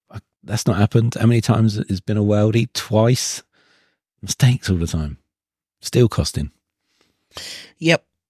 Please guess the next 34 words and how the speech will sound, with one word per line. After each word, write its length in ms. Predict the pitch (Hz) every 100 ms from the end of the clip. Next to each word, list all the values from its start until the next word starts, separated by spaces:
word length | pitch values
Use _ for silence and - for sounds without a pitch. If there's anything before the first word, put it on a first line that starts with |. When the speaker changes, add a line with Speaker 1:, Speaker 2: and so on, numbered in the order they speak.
| _ -
Speaker 2:
Hopefully 600 | - 180 160 - 131 127 131
that 200 | 127 -
second 460 | - 139 - 120
half 260 | 120 113 -
performance 640 | 113 - 113 107 92 -
can 140 | - 113
be 80 |
replicated 580 | 110 104 95 - 104 90
in 120 | 104
the 80 | 104
next 280 | 107 - -
three 160 | 101 101
games. 320 | 101 104 101
And 80 | 117
if 100 | -
it 80 | -
is, 220 | 104 - - - _ _
I'm 100 | 107
certain 360 | - 139 95 110
that 120 | -
there 260 | 107 101 98
are 160 | 101 -
points, 600 | 123 113 - - - -
uh, 240 | 71 117 -
up 140 | 123
for 100 | -
grabs 380 | 123 127 127 -
for 260 | 113 110
us, 320 | 117 - - - -
and 140 | 113
there 80 | 113
needs 240 | 113 107
to 80 | 98
be. 200 | 85